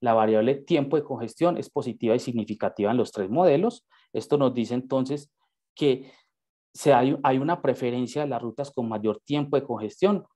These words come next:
porque esta, esta aumenta el cobro en la tarifa en los tiempos de espera, ¿sí? También vemos que el parámetro de factor de tamaño de ruta es positivo, lo que confirma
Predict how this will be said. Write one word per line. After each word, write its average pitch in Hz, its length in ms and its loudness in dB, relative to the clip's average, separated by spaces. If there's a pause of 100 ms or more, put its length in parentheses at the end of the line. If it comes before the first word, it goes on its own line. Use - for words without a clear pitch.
(120)
porque 117 400 0
esta, 139 340 2 (280)
esta 135 280 0
aumenta 147 500 -2
el 147 260 -4
cobro 151 420 2
en 143 100 -6
la 120 160 -6
tarifa 110 400 -6
en 120 120 -8
los 107 180 -8
tiempos 117 320 -4
de 147 60 6
espera, 165 460 2 (220)
¿sí? 202 180 -2 (540)
También 127 380 2
vemos 151 340 2
que - 140 0
el 110 100 0
parámetro 123 420 0
de 120 60 -2
factor 113 300 -4
de 135 80 -4
tamaño 113 300 -4
de 120 40 -4
ruta 117 240 -4
es 127 60 -10
positivo, 143 580 0
lo 107 100 -4
que 110 140 -4
confirma 117 640 -2